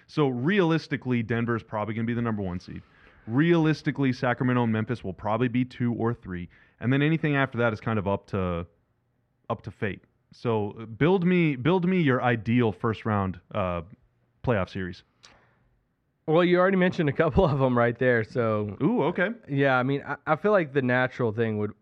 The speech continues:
Speaker 2: <laughs> would be Warriors and Grizzlies. Just, I mean, we don't have too many rivalry stuff or, you know, bad blood or, you know,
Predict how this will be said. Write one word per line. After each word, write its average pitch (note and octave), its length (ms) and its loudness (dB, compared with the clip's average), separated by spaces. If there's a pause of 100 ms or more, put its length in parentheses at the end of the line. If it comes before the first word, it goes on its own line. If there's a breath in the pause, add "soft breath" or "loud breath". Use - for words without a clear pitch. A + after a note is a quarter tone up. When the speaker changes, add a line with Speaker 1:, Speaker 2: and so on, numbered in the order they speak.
(120)
Speaker 2:
<laughs> A2+ 200 -10
would A2+ 220 -2
be A2+ 120 -2
Warriors G#2 520 -4
and F#2+ 140 -10
Grizzlies. F#2+ 640 -10 (400 soft breath)
Just, A3 240 -4 (160)
I D#3 40 -4
mean, B2+ 260 -2 (320 soft breath)
we D3 100 0
don't A3 140 0
have E3 180 -6
too E3+ 280 -4
many C#3 520 -2 (840 soft breath)
rivalry B2 720 0
stuff C3 400 -2 (180)
or, G#2+ 500 0
you C3+ 140 -4
know, G2+ 220 -4
bad G#2+ 460 -4
blood A2 640 -2 (100)
or, G#2 540 -4 (160)
you A2 160 -8
know, F#2+ 340 -6